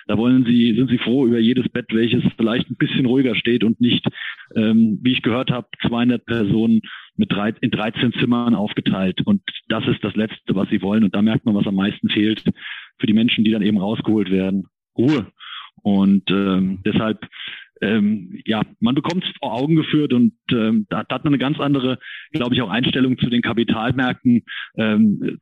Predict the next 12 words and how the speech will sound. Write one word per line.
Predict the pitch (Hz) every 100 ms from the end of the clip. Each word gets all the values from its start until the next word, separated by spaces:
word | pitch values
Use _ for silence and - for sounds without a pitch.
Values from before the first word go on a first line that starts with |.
| -
zu, | - 247
zum | 135 131
Thema | 131 113
Wichtigkeit. | - 156 143 - 113 101
Aber | - 110
logischerweise, | 117 147 131 113 113 127 131
und | 123 110
das | 110
nehmen | 120 120
wir |
mit | 120
unserer | 120 113 107 98